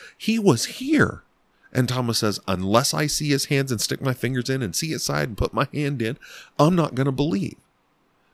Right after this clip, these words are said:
So Jesus shows up again. And he said, "Come here, Thomas, and do this."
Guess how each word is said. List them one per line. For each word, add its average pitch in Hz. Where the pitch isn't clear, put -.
So -
Jesus 87
shows 95
up 117
again. 196
And 110
he 117
said, 117
"Come -
here, 160
Thomas, 147
and 139
do 214
this." 180